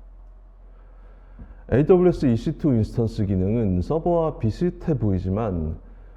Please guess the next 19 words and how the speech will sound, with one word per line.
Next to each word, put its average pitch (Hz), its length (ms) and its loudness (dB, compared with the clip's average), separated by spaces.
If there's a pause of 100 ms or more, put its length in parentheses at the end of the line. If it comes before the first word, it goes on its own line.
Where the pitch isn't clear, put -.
(140)
요구에 151 380 2
따라 156 240 0
확장 180 720 -2 (120)
또는 185 360 -2
축소할 196 500 0
수 - 140 -6
있는 117 180 0
특징이 113 440 -4
있고 82 560 -4 (720)
인스턴스에 170 480 2
연결할 117 340 2
수 113 160 -6
있는 110 220 0
가상화된 101 580 0
스토리지인 95 800 -2
이비에스는 104 1000 -2 (640)
로컬 175 420 2
디스크와는 127 600 0
달리 87 440 -2